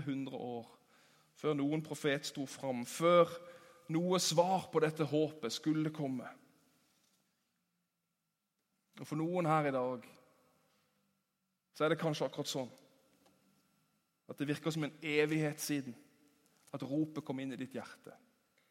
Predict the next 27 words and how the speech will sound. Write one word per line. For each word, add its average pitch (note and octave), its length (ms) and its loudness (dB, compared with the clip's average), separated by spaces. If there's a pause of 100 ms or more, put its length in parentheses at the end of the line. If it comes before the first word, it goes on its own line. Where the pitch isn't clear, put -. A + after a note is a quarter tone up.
(500)
om B2 80 -10
at - 80 -8
du D3 80 0
skal C#3 160 -4
bli C3+ 80 -4
fri D3 300 -4
i B2+ 100 -4
denne B2+ 100 -6
fordømmelsen. B2+ 640 -8 (680)
Kanskje F#3 180 8
er G#3 60 8
det G3 80 4
gått G3+ 160 4
så G3 80 2
langt F3+ 320 6
at C3+ 80 -6
du D#3+ 80 -6
har D#3+ 100 0
gitt F3 220 -4
opp. - 320 -10 (3000)
Du - 100 -8
bare D#3+ 220 6
gjør E3 160 2
så - 80 -2
godt D#3 180 -6
du C3+ 60 -4
kan, F3+ 320 -4